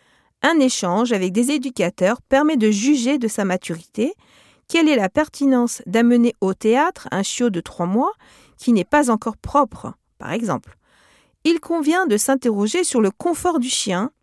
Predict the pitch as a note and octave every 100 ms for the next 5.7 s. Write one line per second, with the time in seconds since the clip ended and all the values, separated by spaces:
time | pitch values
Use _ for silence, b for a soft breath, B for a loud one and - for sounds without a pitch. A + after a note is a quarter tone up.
0 | _ - F#3+ F#3+ D#3+ - A#3+ D#4 C#4+ C#4
1 | C4 A#3+ C4 D#4 b b b E3+ G3+ G3
2 | C#4 E4 B3+ A3 G#3+ G3 F3 F3 A3+ D#4+
3 | b b b - C4 F4+ - G3+ F#3 G#3+
4 | A3+ C4 C4+ - E3+ B3+ A#3+ G3+ G3+ C4
5 | - F#3 G3 F3 - - -